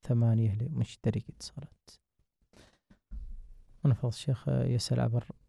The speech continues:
الرسائل النصية القصيرة عبر الرقم ستة ستة ثمانية ثمانية. أه، تسأل فضل الشيخ،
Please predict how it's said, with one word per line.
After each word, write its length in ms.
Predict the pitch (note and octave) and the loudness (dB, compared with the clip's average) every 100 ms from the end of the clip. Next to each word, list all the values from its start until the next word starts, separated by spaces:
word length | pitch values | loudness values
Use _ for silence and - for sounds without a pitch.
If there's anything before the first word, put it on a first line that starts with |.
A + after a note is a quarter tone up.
| _ _ C#3 | _ _ 0
الرسائل 380 | A#2+ - B2 | 2 2 2
النصية 440 | A2+ A2+ - C3+ A#2+ | 4 2 0 0 0
القصيرة 800 | A#2 - A#2 - B2 C3 D#3 - | 0 -2 -4 0 2 4 2 0
عبر 260 | - A2 G#2+ | -2 0 2
الرقم 600 | G#2+ - A#2+ A2+ A2 A2 | 0 -2 0 2 4 2
ستة 320 | - A2+ A2+ | -2 -4 -4
ستة 440 | - - - A#2+ G2+ _ _ _ _ _ _ - _ _ _ - | -4 -6 0 2 0 _ _ _ _ _ _ -20 _ _ _ 2
ثمانية 500 | A2+ A2+ G#2+ G#2+ A2 | 4 6 6 6 4
ثمانية. 680 | G#2 A2+ A2 G#2+ G2+ D3+ - _ _ _ _ _ _ _ _ - | 2 4 6 6 4 2 -2 _ _ _ _ _ _ _ _ -4
أه، 420 | C#3+ B2 A2+ G#2+ | 2 2 4 2
تسأل 640 | G#2+ - B2 - B2+ A#2 A2+ | 2 0 0 0 0 2 0
فضل 120 | A2+ | 0
الشيخ، 400 | - - A2+ | -2 -2 -2